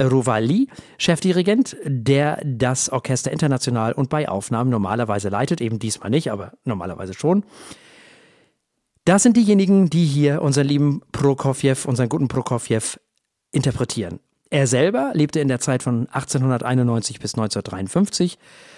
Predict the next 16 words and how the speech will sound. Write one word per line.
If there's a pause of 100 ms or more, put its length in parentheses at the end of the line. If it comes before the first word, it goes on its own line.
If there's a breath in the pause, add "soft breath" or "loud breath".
(220 loud breath)
war (260 loud breath)
<laughs>
überraschenderweise (240 loud breath)
eigentlich
ganz
unbedeutender
Komponist
und
Pianist,
der
als
einer
der
wichtigsten
Vertreter
der